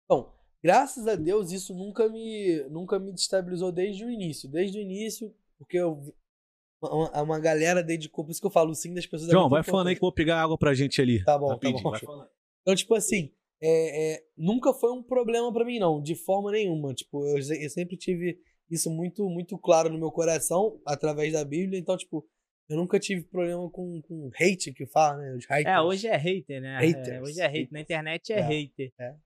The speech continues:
Speaker 3: É, mas eu vejo, isso aí eu vejo muito, cara, que as pessoas querem, têm vontade, eu, já aconteceu até comigo isso, tá? Tem vontade de fazer as coisas, mas desiste no meio do caminho por causa de opiniões de, de pessoas que
Speaker 1: Contrárias.
Speaker 3: não acredita, né, na, naquilo que,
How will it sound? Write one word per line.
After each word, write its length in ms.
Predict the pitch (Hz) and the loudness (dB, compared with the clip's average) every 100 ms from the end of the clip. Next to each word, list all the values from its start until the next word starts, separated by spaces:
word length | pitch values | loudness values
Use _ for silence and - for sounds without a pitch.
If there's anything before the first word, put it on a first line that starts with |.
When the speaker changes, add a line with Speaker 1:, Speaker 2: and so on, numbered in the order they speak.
| _ 139 | _ -6
Speaker 3:
É, 140 | 151 | 0
mas 160 | 165 196 | 4 6
eu 60 | |
vejo, 240 | 208 226 214 | 4 2 2
isso 260 | 196 190 | 0 2
aí 100 | 214 | 4
eu 120 | 214 220 | 4 2
vejo 260 | 214 220 | -2 -2
muito, 240 | 214 220 - | -4 -6 -2
cara, 160 | 123 | -2
que 100 | - | -2
as 80 | 143 | -4
pessoas 320 | 170 180 180 | -4 -4 -6
querem, 340 | - 180 226 202 | 0 2 2 0
têm 260 | 208 220 | -4 -4
vontade, 500 | 208 220 180 196 214 | -6 -8 2 2 4
eu, 160 | 226 220 | -2 -2
já 80 | 214 | -2
aconteceu 260 | 254 233 240 | -2 0 0
até 120 | 254 | 0
comigo 380 | 247 220 233 226 | -2 -4 -4 -2
isso, 300 | 220 180 - | 4 4 4
tá? 200 | - 170 - _ _ _ - | 4 4 2 _ _ _ 2
Tem 100 | 196 | 4
vontade 400 | 226 208 202 196 | 6 4 2 0
de 60 | 208 | 2
fazer 260 | 196 185 | 2 2
as 120 | 185 | -2
coisas, 600 | - 170 208 226 233 - - _ _ _ | 0 4 4 4 -6 -8 -12 _ _ _
mas 340 | 175 214 214 | 6 6 6
desiste 400 | 185 190 214 - | 2 2 -2 -2
no 60 | 220 | 0
meio 160 | 208 | -2
do 60 | 214 | 0
caminho 260 | 214 202 196 | 0 0 -2
por 100 | 214 | 0
causa 160 | 208 208 | 0 2
de 60 | |
opiniões 800 | 214 - 214 214 196 220 170 143 | -2 -2 -6 -2 0 0 -2 -4
de, 220 | 160 151 160 | -16 -14 -8
de 120 | 156 | -4
pessoas 480 | 185 175 - 185 135 | 0 0 2 -2 -2
que 120 | 226 | -2
Speaker 1:
Contrárias. 360 | 226 233 202 165 - _ _ 160 | -2 2 2 2 -4 _ _ 2
Speaker 3:
não 120 | 202 | 4
acredita, 560 | 220 208 180 185 226 170 | 4 4 2 0 -2 -4
né, 240 | 165 160 | -4 -6
na, 800 | 160 156 147 139 127 117 113 - | -8 -4 -2 0 0 -2 -6 -10
naquilo 480 | 143 151 - 170 175 | -2 -2 0 -2 -2
que, 800 | - 185 175 160 151 135 123 | -2 -2 0 2 0 -2 -4